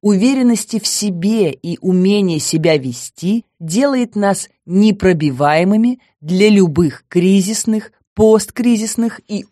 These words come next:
околокризисных явлений. Вот о чем эта книга. Последовательная технология развития любой деятельности и себя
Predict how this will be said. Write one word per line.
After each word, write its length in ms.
околокризисных 1080
явлений. 640
Вот 420
о 140
чем 560
эта 300
книга. 500
Последовательная 880
технология 600
развития 560
любой 500
деятельности 1000
и 100
себя 600